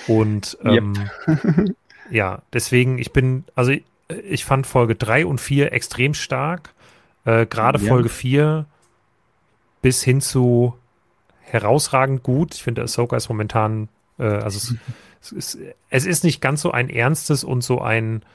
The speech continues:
Speaker 1: ähm, für sich stehendes, äh, Star Wars wie Endor das für mich war. Ähm, aber es ist trotzdem, äh, ich hab wahnsinnig Spaß, ich freue mich total auf morgen. Aber ich glaube, dass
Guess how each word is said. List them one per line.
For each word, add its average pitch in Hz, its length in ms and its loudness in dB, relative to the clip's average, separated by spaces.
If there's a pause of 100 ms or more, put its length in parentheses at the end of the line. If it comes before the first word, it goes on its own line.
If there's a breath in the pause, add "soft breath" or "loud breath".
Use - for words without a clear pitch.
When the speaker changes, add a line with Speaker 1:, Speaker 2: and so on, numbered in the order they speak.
(400 soft breath)
Speaker 1:
ähm, 107 460 0
für 117 200 0
sich 117 280 -2
stehendes, 123 720 0
äh, 117 120 2
Star 117 340 0
Wars 120 300 2
wie 110 160 -4
Endor 160 400 4
das 160 160 0
für - 120 -6
mich 143 220 -4
war. 135 320 0 (680 loud breath)
Ähm, 113 500 2
aber 110 200 2
es 107 140 -2
ist - 160 -8
trotzdem, 113 720 0 (300)
äh, 107 340 0
ich - 120 -6
hab 113 100 -6 (220)
wahnsinnig 135 380 2
Spaß, 120 260 -4
ich 110 60 -14
freue 120 200 2
mich 123 100 0
total - 360 -2
auf 127 160 -4
morgen. 127 420 -2 (800)
Aber 120 600 0 (1300 soft breath)
ich - 520 -4 (540)
glaube, 151 640 4
dass - 500 -4